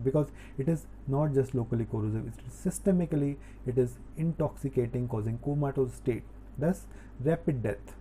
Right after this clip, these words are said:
unlike sulfuric acid, which causes just the local corrosive burns and perforation. Accidentally, it can be ingested by children as it looks like cola color,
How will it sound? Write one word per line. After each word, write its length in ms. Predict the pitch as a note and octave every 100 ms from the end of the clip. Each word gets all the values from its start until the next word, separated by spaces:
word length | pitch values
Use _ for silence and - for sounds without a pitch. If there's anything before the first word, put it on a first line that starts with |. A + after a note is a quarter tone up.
| -
unlike 320 | C#3 C3+ C#3
sulfuric 400 | - C#3 C3+ C#3+
acid, 240 | A#2+ G2+ G#2+
which 180 | C3 A#2+
causes 320 | B2+ C3 G3 - - - -
just 240 | D3 F#3 E3+
the 100 | D#3
local 380 | C#3 D3 E3
corrosive 500 | D#3 C#3 B2+ C3 A#2+
burns 380 | A2 G#2 F#2 - - -
and 180 | D3+
perforation. 580 | D3 A#2 - G#2+ G2+ - - - - - - - - - - - - - -
Accidentally, 680 | E3+ E3+ G3 A3+ A#3 A#3 A3+ - - -
it 160 | D#3+ -
can 220 | G3 G3+
be 80 | D3+
ingested 580 | B2+ D#3 - A#2+ G2+ G#2+
by 120 | A#2+
children 440 | - F3+ A#2+ G2+ A#2+
as 160 | B2+
it 120 | D3+ E3
looks 280 | F3+ -
like 220 | D#3+ D#3+ -
cola 260 | F#3+ D#3
color, 320 | - G#2 G#2